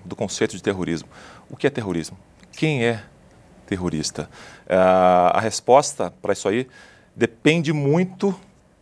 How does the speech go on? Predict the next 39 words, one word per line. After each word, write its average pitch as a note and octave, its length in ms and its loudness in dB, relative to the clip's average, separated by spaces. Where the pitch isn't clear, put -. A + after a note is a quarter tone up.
da A#2 140 2
motivação D#3 720 -2
de C#3+ 100 -6
cada C#3+ 240 -2
indivíduo. A2+ 500 -8
Mas B2 240 0
essa D3 480 2
é - 120 -4
uma A#2 100 0
falha B2+ 380 2
muito D3 200 -10
grande C3 360 -4
que D3 80 -8
a - 20 -12
gente - 80 -14
percebe C3 380 -2
quando C3+ 160 -8
ana-, B2 180 -4
a - 60 -12
gente G2+ 140 -8
analisa A#2 600 0
a - 80 -10
questão A2 260 -4
do G#2 60 -10
terrorismo. F2 400 -2
O - 20 -20
terrorismo D3+ 560 2
não D3 160 0
depende C#3 480 -2
dos A#2 180 -6
métodos A2+ 800 -2
pra F#2+ 100 -4
ser F#2+ 180 -8
de-, F2 100 -10
pra F#2 140 -10
ser G2+ 340 0
definido. F3+ 480 -4
Terrorismo, A2+ 460 0
perdão, F#2 340 -4